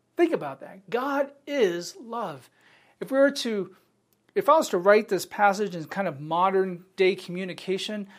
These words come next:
I would end verse eight and sixteen with the, that, um,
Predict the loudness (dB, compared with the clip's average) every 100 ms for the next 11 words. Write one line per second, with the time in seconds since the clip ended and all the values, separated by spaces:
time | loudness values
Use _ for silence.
0 | -20 _ 4 6 6 4 -2 0 4 4
1 | 2 -2 0 0 -6 -10 -8 -8 -6 -6
2 | -4 -4 -4 -2 -4 -8 _ 0 2 2
3 | -4 -6 -6